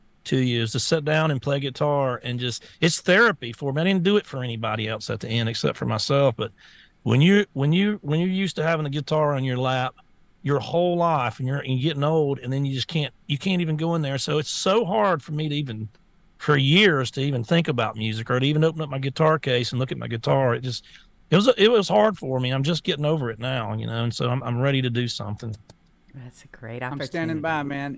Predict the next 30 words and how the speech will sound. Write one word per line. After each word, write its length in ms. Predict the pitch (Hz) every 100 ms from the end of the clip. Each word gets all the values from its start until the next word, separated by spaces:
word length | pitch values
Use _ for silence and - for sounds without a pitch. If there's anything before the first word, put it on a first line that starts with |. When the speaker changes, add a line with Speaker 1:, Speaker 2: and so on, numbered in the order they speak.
| 160
Speaker 3:
anytime. 560 | 160 139 151 143 123 _ 165
We 140 | 156
love 240 | 160 165 151
you. 60 |
And 100 | 139
th-, 140 | 190 156
hey, 140 | 175 160
thanks 260 | 185 196
for 160 | - 208
the 100 | 170
courage 420 | - 185 175 135
you 140 | 143 151
have, 240 | 135 127
man, 260 | 131 135 131
because 340 | 127 143 131
I 120 | 147
know 360 | 151 156 151 147 _ _ _ _ _
it, 200 | - 120
from 180 | - 143
you 140 | 156 156
and 80 |
I 80 | 151
talking 400 | 135 147 151 156
to, 220 | 143 135 127
you 120 | 151
know, 260 | 139 131 117 -
behind 340 | 135 165 170
the 60 | 135
scenes 340 | 151 143 135
that 200 | 135 131